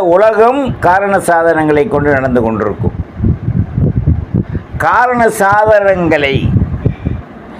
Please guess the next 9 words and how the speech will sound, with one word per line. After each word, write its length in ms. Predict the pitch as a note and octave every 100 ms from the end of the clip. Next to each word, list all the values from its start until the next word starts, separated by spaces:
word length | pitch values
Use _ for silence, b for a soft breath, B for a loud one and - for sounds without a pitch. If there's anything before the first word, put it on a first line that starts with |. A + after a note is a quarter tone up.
| - -
எந்த 400 | C#3+ G3+ A#3 A#3
மனிதர் 520 | G3 G#3+ B3 B3 A3 E3+
அனுபவித்து 600 | F#3+ A#3+ A#3+ A3 - G#3+
கொண்டு 340 | G3 F3+ E3 F3 B2 G2 - - - - - -
அவனுக்கு 600 | C3+ F#3 A#3 A3+ - G3+ C#3+
ஹம்தும் 580 | D3+ G#3+ A#3+ G#3+ A#3+ A#3+ A#3+ -
சுக்ரும் 540 | G#3+ - A#3+ A#3+ A#3 G#3
செய்ய 460 | - F#3+ A3+ A3+ G#3 F3
மறுத்தால், 640 | G3 G#3+ - G3+ A3 B3+